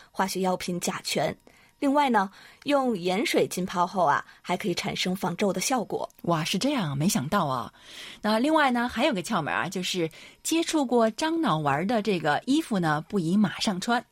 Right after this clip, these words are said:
Speaker 2: 尤其呢是内衣，因为樟脑丸呢含有的氖呢是一种有毒的化工原料，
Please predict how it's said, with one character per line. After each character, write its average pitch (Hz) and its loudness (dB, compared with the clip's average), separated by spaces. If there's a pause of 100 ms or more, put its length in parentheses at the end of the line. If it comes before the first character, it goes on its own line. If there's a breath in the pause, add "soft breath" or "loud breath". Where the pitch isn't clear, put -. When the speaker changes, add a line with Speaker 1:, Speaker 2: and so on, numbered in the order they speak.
(120)
Speaker 2:
尤 269 0
其 - -2
呢 233 4
是 233 -2
内 302 2
衣， 151 -4 (400 loud breath)
因 294 -2
为 311 2
樟 330 2
脑 254 4
丸 165 2
呢 226 0
含 220 -2
有 208 0
的 160 -2
氖 233 2
呢 151 2
是 190 -2
一 165 -2
种 131 -2
有 143 -2
毒 156 0
的 294 0
化 214 -2
工 165 -2
原 143 -2
料， 165 -2